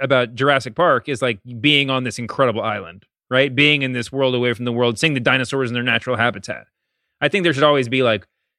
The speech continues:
half of the story should be occurring on Westworld one way or the other. I think it's, it's, that's, that part is really interesting to me. But for the outside, in the outside world, I would just like a pretty straightforward narrative. I mean, there can be a twist. There can be many twists. But, like,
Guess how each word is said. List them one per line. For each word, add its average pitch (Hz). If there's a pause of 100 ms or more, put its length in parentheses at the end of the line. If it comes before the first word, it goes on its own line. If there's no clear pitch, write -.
(160)
half 156
of 139
the 117
story 131
should 120
be 120
occurring 120
on 104
Westworld 110
one 123
way 107
or 98
the 95
other. -
I 120
think 123
it's, 104
it's, 127
that's, 123
that 139
part 127
is 98
really 110
interesting 101
to 95
me. 95 (300)
But 120
for 165
the 151
outside, 190 (340)
in 156
the 135
outside 185
world, 220
I 175
would 214
just 139
like 139
a 123
pretty 120 (380)
straightforward 139
narrative. 117
I 123
mean, 139
there 165
can 139
be 190
a -
twist. -
There 156
can 160
be 165
many 165
twists. - (460)
But, 143
like, 120